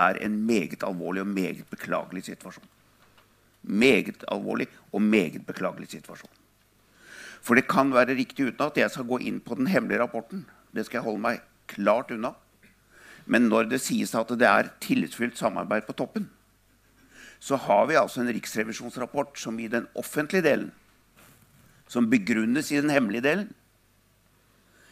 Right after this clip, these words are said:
sier at hverken Forsvaret eller politiet hver for seg eller sammen kan sikre de viktigste objektene som angår folks faktiske sikkerhet i hverdagen.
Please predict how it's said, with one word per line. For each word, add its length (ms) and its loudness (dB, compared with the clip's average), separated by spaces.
sier 460 0
at 160 2
hverken 720 0
Forsvaret 480 -4
eller 160 -2
politiet 560 -4
hver 240 4
for 160 -8
seg 220 -4
eller 240 2
sammen 380 0
kan 320 6
sikre 400 -6
de 160 -2
viktigste 640 -8
objektene 540 -2
som 300 2
angår 400 0
folks 460 -6
faktiske 600 -2
sikkerhet 420 -2
i 80 2
hverdagen. 460 8